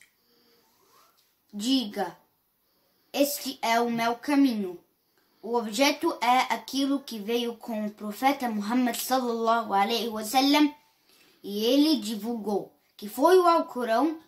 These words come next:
a Sunna, as leis de juris-, jurisprudência islâmica.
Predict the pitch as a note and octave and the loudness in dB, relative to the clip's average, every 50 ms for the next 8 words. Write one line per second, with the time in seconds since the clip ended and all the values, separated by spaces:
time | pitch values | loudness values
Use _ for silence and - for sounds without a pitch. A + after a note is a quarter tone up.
0 | _ _ _ _ _ _ _ _ _ - A3 G#3+ - C#4+ D#4 D#4 D#4 D4+ D#4 D#4 | _ _ _ _ _ _ _ _ _ -12 -10 -8 -2 2 4 4 4 4 4 2
1 | C#4 - - - - A#3+ B3 G#3 G3 G3 A#3 C#4 D4+ D#4 C4 G#3 G3+ G3 G3 G#3+ | 0 0 -4 -6 -4 -4 -4 -4 -8 -6 -2 0 0 0 0 -2 -6 -10 -10 -10
2 | A3+ A3 G3+ - _ _ _ _ _ _ _ _ _ G3 G#3 A#3 A#3 A3+ C4 - | -10 -10 -10 -14 _ _ _ _ _ _ _ _ _ -12 -10 -8 -4 -4 -4 -4
3 | - - - - - _ _ _ _ _ _ _ _ _ _ _ _ _ _ _ | -4 -8 -8 -10 -14 _ _ _ _ _ _ _ _ _ _ _ _ _ _ _
4 | A3+ A3+ A#3+ G#3 B3 B3+ B3+ - - _ _ _ - A3+ A#3+ A3+ G#3+ C#4 D4 D#4 | -8 -6 -4 -4 -4 -4 -6 -8 -12 _ _ _ -10 -6 -6 -2 2 4 4 4
5 | D4+ D4+ - A#3+ D#4 D#4 D4+ - B3+ A3+ G#3 G#3 A3+ A#3 A3 G#3+ G#3 G3 F#3+ F3+ | 4 2 0 2 2 2 2 0 -8 -10 -8 -6 -4 -4 -4 -2 -4 -4 -4 -6
6 | - - D#3+ D#3 | -8 -12 -16 -16